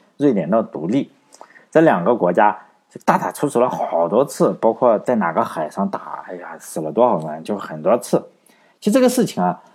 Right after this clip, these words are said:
最终就是说，如果两个地方人家要给你闹独立的话，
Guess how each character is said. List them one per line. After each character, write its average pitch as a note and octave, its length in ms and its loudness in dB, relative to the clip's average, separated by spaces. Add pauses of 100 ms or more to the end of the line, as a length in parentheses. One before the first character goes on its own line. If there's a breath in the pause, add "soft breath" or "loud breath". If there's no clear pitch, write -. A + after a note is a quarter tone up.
(260 soft breath)
最 G3 160 6
终 D#3 200 2
就 F#3+ 160 0
是 F#3+ 200 -2
说， F3 640 2
如 C3 180 2
果 A#3 80 6
两 G3+ 120 6
个 A#2+ 80 2
地 F#3 120 4
方 D#3 160 2
人 G2 100 0
家 C3+ 80 2
要 E3+ 140 2
给 D#3 100 -2
你 D3+ 100 -2
闹 C3+ 160 2
独 F#2 200 -4
立 C3+ 120 2
的 B2 120 2
话， G2+ 260 0